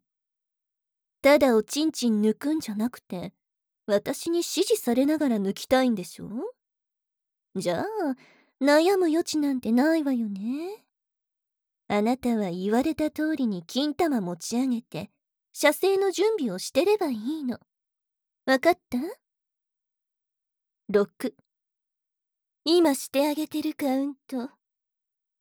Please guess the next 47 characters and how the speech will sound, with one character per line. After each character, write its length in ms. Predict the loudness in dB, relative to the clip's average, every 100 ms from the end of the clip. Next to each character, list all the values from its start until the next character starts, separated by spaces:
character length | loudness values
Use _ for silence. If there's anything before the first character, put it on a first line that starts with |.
| _
テ 180 | 4 4
ン 80 | 4
ポ 140 | 2
も 140 | 0 -2
強 300 | -2 0 0
弱 240 | -2 -4
も 160 | -4 -2
リ 160 | -2 0
ズ 120 | -2
ム 160 | -2
も 200 | -4 -12 _ _ _ -2
全 280 | 2 4 4 2
部 100 | 0
自 180 | 0 0
由 260 | 2 4
な 140 | 4 2
の 100 | 0
よ。 160 | -4 -6 -10 -12 _ _ _ _ _ _ _ _ _ _ 2
こ 220 | 4 6
ん 80 | 6
な 100 | 4
簡 240 | 2 0
単 220 | 2 2 2
な 100 | 0
状 240 | -2 -2
態 260 | -2 -2 0
で 160 | 0
追 120 | 0
い 40 | 0
込 180 | 2 2
め 100 | 2
な 120 | 0
い 100 | -2
な 140 | -4
ん 60 | -6
て、 340 | -10 -10 -10 _ _ _ _ _ _
さ 280 | 0 2 2
す 220 | 0 -2
が 120 | 0
に 220 | 2 2
言 80 | 2
わ 120 | 2
な 140 | 2 2
い 80 | 0
わ 100 | -4
よ 160 | -6
ね。 280 | -8 -10